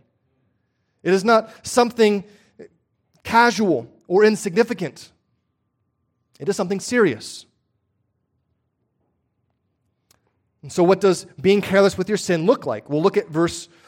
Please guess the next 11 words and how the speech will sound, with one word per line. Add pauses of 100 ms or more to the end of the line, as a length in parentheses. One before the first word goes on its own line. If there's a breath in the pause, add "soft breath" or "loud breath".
(140 soft breath)
twenty-nine. (1400)
"For
anyone
who
eats
and
drinks
without
discerning
the
body